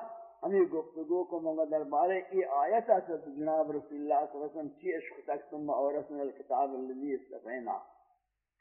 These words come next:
آیا درستی امت درشی داخلہ یا مخصوص ہیں شی؟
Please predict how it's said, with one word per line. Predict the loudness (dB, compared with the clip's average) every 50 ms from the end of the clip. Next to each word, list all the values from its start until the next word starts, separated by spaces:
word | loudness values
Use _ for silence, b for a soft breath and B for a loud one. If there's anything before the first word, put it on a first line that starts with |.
| 0
آیا | 4 8 10 10 8 8 4
درستی | 0 -2 -2 -4 -8 -10 -8
امت | -4 -2 -2 -2 4 4 4 4 4 2
درشی | -2 -2 -2 -4 -6 -6 4
داخلہ | 6 8 10 10 8 6 6 8 8 8 8
یا | 6 2
مخصوص | 2 2 -2 -2 -4 -10 -12 -6 -4 -2 -2 -2 -2
ہیں | 0 0 0
شی؟ | -2 -4 -10 -14